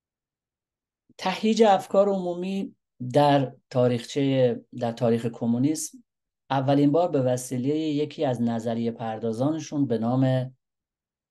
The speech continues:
لخانوف مطرح شد. بعدها به وسیلهٔ ولادیمیر لنین در هزار و نهصد و دو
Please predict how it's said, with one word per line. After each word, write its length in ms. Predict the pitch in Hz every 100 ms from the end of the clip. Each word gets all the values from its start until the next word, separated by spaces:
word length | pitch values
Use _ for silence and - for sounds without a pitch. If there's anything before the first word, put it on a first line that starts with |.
| _
لخانوف 760 | 120 110 - 110 113 113 - -
مطرح 460 | - 113 92 - 131
شد. 260 | - - _ _ _ _ _ _ _ _ -
بعدها 520 | 143 143 135 147 185
به 120 | 147
وسیلهٔ 600 | 123 120 - 131 135 160
ولادیمیر 640 | 139 123 135 127 131 127 120
لنین 580 | 117 120 123 156 175
در 200 | 156 127
هزار 360 | 113 120 120 139
و 40 |
نهصد 440 | 139 117 - 147 120
و 40 |
دو 480 | 117 135 170 185 -